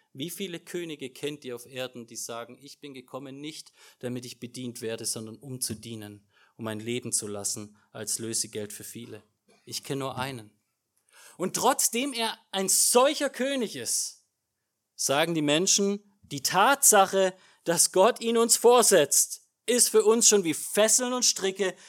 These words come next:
Wir wollen unseren eigenen König krönen. Wir wollen uns selbst zu unseren Göttern machen, unsere eigenen Regeln machen. Und ihr Lieben, hier kommen wir genau zu dem zurück, was überall das Grundparadigma dieser Welt ist,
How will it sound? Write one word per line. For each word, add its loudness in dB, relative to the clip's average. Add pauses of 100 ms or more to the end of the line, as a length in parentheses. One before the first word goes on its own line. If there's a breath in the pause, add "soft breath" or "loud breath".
(200 loud breath)
Wir 2
wollen 4 (200 soft breath)
unseren 0 (200)
eigenen 2
König 0
krönen. 2
Wir 2
wollen 2
uns 4
selbst 4
zu 4
unseren 0
Göttern 2
machen, 0
unsere -6
eigenen -2
Regeln -2
machen. -14 (540 loud breath)
Und -2
ihr 2
Lieben, -4
hier 0
kommen -2
wir 2
genau -2
zu -6
dem -4
zurück, -6
was -4
überall 2 (360 soft breath)
das -2
Grundparadigma 0
dieser -2
Welt 0
ist, -8